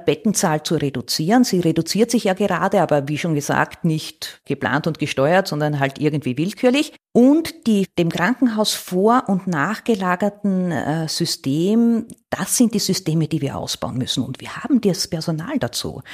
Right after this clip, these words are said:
Und wir haben die Menschen, die in diesen Systemen arbeiten wollen, weil dort viel mehr Möglichkeiten bestehen, attraktivere Arbeitszeiten anzubieten. Wenn wir dieses System ausbauen, dann löst sich vieles von alleine.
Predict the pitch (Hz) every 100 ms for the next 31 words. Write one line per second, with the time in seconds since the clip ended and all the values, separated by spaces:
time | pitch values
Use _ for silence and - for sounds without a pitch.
0 | - - - 196 180 208 180 185 247 247
1 | 202 180 208 226 208 196 185 190 180 175
2 | - 151 139 135 175 311 285 180 - 143
3 | 135 110 120 135 135 135 127 185 - -
4 | - - - - 214 214 180 165 196 190
5 | 190 208 - 175 170 175 185 185 175 190
6 | - - 143 185 185 175 175 185 - 214
7 | 247 226 170 135 127 - - 151 - -
8 | - 104 - - - 123 - 127 - _
9 | 165 175 170 175 - 247 269 269 247 247
10 | 240 - 220 - 202 208 - 165 202 214
11 | - 165 160 190 226 - - 196 180 190
12 | 190 196 - - 190 180 - 160 151 131
13 | 113 113